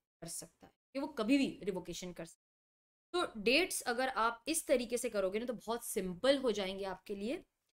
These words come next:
सिर्फ एक फ़र्क है जो आपको याद रखना है कि ये जो हम पढ़ रहे हैं, वो लेटर्स के लिए है, दोनों के लिए अलग डेट्स होंगी। एक्स के लिए कॉन्ट्रैक्ट एट्थ को बनेगा, वाई के लिए टेंथ को बनेगा।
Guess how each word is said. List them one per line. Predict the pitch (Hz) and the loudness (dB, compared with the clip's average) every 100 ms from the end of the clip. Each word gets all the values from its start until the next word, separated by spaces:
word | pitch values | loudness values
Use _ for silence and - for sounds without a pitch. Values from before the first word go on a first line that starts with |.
| _ _ _ _ _ _ | _ _ _ _ _ _
सिर्फ | - 381 453 - | 4 6 6 4
एक | 277 349 403 | 4 4 2
फ़र्क | 285 262 269 | 2 2 2
है | 277 | 0
जो | 269 | 2
आपको | 247 214 262 | 0 2 2
याद | 214 196 | 2 2
रखना | 202 202 220 | 0 -2 -2
है | 262 | 0
कि | 330 | 2
ये | 320 254 320 | 2 2 4
जो | 320 | 4
हम | 294 285 | 2 2
पढ़ | 269 214 | 2 2
रहे | 220 | 0
हैं, | 226 | -2
वो | 294 | -2
लेटर्स | 349 202 180 220 233 226 | -2 -2 -2 2 2 2
के | - 214 | 0 -2
लिए | 185 165 | 0 -2
है, | 156 151 _ _ _ _ _ _ - | -4 -12 _ _ _ _ _ _ 12
दोनों | 226 262 330 | 12 12 6
के | 302 | 4
लिए | 226 233 | 2 2
अलग | 330 233 254 254 | 2 2 2 4
डेट्स | 208 196 196 | 6 4 2
होंगी। | 196 185 214 294 | -6 -4 -4 -2
एक्स | 214 214 - | -2 -4 -4
के | - | -2
लिए | 240 226 233 220 - - | 0 2 2 2 -4 -6
कॉन्ट्रैक्ट | 214 202 202 185 175 - | -2 -2 0 0 -2 -6
एट्थ | 180 185 | -6 -2
को | 269 | 0
बनेगा, | 262 269 330 | 2 2 2
वाई | 262 190 196 | 2 2 0
के | 196 | 0
लिए | 202 320 | 0 -2
टेंथ | - 208 190 | -2 -2 -2
को | 196 180 | -4 -6
बनेगा। | 170 165 180 | -6 -8 -14